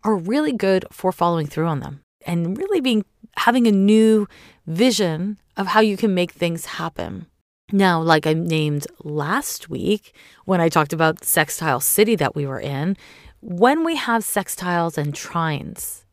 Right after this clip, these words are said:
I want to remind you that means that there is a flow for what is in motion. Now, sounds great, right? Sounds fucking great. The downside is if you have self-destructive attitudes and ideas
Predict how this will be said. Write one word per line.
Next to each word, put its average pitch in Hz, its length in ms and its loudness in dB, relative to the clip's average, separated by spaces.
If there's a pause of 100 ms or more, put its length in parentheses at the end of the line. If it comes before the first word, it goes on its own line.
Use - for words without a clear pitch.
(140)
I 165 80 -2
want 175 180 2
to 180 60 0
remind 214 460 0
you - 220 -6 (180)
that 180 200 -4
means 226 360 2
that 160 120 -6
there 156 140 0
is 156 120 -6
a - 60 -14
flow 202 720 2
for - 200 -4
what 180 220 2
is 165 120 -2
in 151 160 -4
motion. - 520 -4 (300)
Now, - 180 -6 (100)
sounds 131 340 -12
great, - 340 -2 (120)
right? 175 260 -8
Sounds 147 200 -6
fucking - 300 -10
great. 226 320 -6 (340)
The 180 120 2
downside 165 580 0
is 196 280 -4
if - 180 -6
you 156 80 -8
have 135 280 -12
self-destructive 185 1040 0 (500)
attitudes 190 560 2 (100)
and 143 260 -4
ideas 151 1000 0